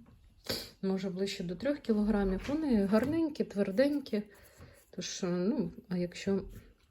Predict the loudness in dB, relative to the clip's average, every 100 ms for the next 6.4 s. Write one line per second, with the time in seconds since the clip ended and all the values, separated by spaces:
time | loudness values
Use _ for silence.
0 | -20 _ _ _ -2 0 0 0 0 0
1 | 0 -2 -4 -6 -6 -8 -6 -2 0 2
2 | 2 2 0 -2 -2 -2 -4 -6 -4 -2
3 | -4 0 0 0 -4 -10 -6 -2 -2 -2
4 | -10 -12 -4 -4 2 2 2 4 6 6
5 | 4 4 2 4 4 2 -2 -8 -6 -6
6 | 0 0 0